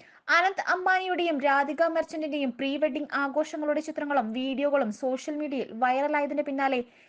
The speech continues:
ജാംനഗറിൽ നടന്ന ആഘോഷങ്ങളെക്കുറിച്ച് നടി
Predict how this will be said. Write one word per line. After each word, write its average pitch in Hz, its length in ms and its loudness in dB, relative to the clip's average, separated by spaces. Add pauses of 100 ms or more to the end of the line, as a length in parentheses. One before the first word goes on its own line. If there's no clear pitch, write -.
(120)
ജാംനഗറിൽ 330 680 2
നടന്ന 320 360 2
ആഘോഷങ്ങളെക്കുറിച്ച് 311 1000 0 (140)
നടി 262 480 0